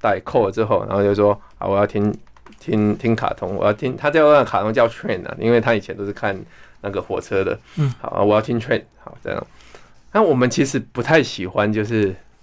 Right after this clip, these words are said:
Speaker 1: 一上车，然后手机就交给他这样子。所以呢，我，我开始就，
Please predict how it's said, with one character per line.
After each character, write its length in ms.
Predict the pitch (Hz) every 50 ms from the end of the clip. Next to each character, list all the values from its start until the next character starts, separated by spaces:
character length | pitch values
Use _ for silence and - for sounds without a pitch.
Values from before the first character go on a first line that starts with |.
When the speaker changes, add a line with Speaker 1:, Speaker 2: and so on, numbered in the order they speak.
| - - -
Speaker 1:
一 80 | -
上 260 | 117 - 135 123 117 113
车， 220 | - - 110 107
然 80 | 101 98
后 80 | 104
手 160 | 104 104 -
机 140 | 104 - 104
就 80 | 104 104
交 200 | - - 92 95
给 160 | - 92 82
他 220 | - - 95 95
这 80 | 98 101
样 180 | 101 98 95 95
子。 200 | 101 104 104 104 - - - - - - - -
所 180 | - - 165 196
以 60 | 185
呢， 160 | 139 127 117
我， 220 | 110 104 104 104 -
我 160 | 95 101 104
开 240 | - - - 131 131
始 100 | 127 107
就， 380 | 98 113 110 107 104 101 101